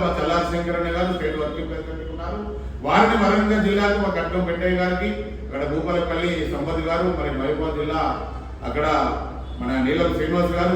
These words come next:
గోపి గారు, మరి జనగాం జిల్లా పౌల సారంగపాణి గారు, ఇంకా వాళ్ళందరికీ కూడా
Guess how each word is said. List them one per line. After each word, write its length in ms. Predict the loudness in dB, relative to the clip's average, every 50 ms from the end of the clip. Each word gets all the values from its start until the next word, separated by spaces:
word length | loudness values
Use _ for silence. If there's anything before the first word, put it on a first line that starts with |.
| 2
గోపి 240 | 2 2 2 2 2 4
గారు, 200 | 4 4 6 4 4 2 -2 -4 -4 -6 -8 -8 -6 -4
మరి 140 | 0 0 2 2 2
జనగాం 280 | 2 0 2 2 2 2 4
జిల్లా 220 | 4 4 4 4 4 2 2 0 -2 -4 -6 -8 -8 -4
పౌల 180 | 0 2 2 2 2 0 0
సారంగపాణి 540 | 0 0 0 2 0 0 0 0 0 0 0 2
గారు, 160 | 2 2 2 0
ఇంకా 200 | 0 0 0 0 0 0 -2 -2 -4 -6 -8 -10 -10 -10 -8 -4
వాళ్ళందరికీ 480 | -2 0 0 0 2 4 4 4 4 2 2
కూడా 120 | 2 2